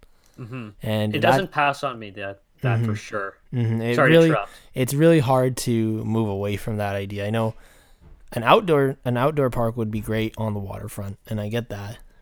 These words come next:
Speaker 2: But something about the C N Tower, the symbolism of Toronto behind it,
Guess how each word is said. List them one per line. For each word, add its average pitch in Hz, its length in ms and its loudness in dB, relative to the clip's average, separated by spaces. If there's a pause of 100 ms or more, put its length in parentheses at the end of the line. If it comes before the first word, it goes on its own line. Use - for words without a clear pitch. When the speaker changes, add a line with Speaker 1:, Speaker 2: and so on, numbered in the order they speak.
(100)
Speaker 2:
But 101 280 -2
something 143 320 2
about 139 220 2
the 113 80 -2
C 117 180 -2
N 113 60 -2
Tower, 110 360 -2
the 104 80 -6
symbolism 127 680 0
of 113 200 -6
Toronto 117 400 -2
behind 110 460 -2
it, 113 180 -4